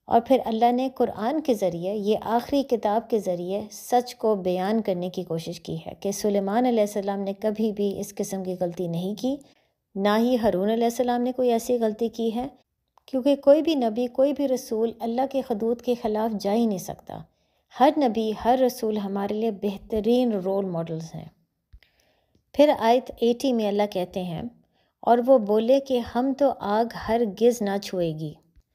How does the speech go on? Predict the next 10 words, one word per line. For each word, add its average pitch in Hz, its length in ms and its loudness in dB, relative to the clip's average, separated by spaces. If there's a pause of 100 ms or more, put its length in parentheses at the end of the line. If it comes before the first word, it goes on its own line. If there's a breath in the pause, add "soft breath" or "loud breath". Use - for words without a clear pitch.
(300)
मगर 269 400 4
गिनती 226 340 0
के 233 160 0
चंद 180 320 -4
दिन।" 147 160 -10 (760 soft breath)
ए 262 200 4
नबी, 208 320 0 (400)
तुम 269 200 2
फरमा 208 420 0
दो, 180 140 -6